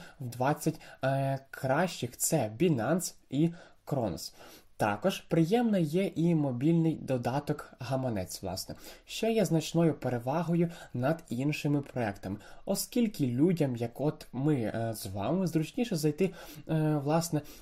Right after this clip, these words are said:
в додаток з телефона, ніж, власне, із комп'ютера. Наступне — це кредитні позики. Тобто ви можете запозичити будь-яку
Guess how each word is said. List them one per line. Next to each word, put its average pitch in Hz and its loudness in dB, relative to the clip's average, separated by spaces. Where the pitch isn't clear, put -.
в - -12
додаток 135 0
з - -4
телефона, 180 0
ніж, 170 2
власне, 131 -2
із - -4
комп'ютера. 104 -6
Наступне — 165 -2
це - -2
кредитні 160 4
позики. 101 -8
Тобто 120 0
ви 240 4
можете 214 2
запозичити 139 0
будь-яку 123 2